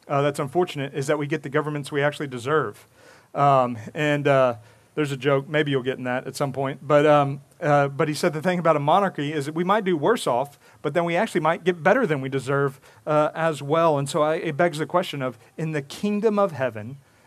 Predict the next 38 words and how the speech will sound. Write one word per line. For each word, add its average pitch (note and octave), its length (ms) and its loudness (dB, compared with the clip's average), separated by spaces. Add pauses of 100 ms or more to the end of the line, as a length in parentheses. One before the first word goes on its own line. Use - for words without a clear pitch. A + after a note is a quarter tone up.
(100)
obviously D#3 380 -2
there's D3+ 240 -2
this D#3 180 -4
king. C3+ 560 -6 (360)
What D#3 220 0
is D3 220 0
this D3 320 -2 (240)
king B2 640 -4 (280)
like? C#3 460 -4 (760)
Uh, B2+ 160 -12
what D3+ 140 -2
is D#3 120 -6
the D3 100 -6
king E3 400 -4 (100)
of F3 240 2
the E3 80 -2
kingdom D#3 400 -8
of D3 80 -6
heaven B2+ 400 -2 (320)
like? B2+ 300 -6
And C#3 120 -6
then C#3+ 140 -2
Matthew C#3+ 340 0
obviously C3+ 340 -2
has A#2+ 100 -8
shown C3 260 -6
us A#2 240 -10 (320)
this C#3 160 -4
king C#3 280 -6
all D3 360 2
throughout C3+ 600 -2 (280)
his A#2+ 180 -6
book. G#2+ 320 -12 (1300)
We D#3 100 -2
see F3 180 0
that D3+ 200 2
this D3+ 160 -2
king D#3+ 300 -6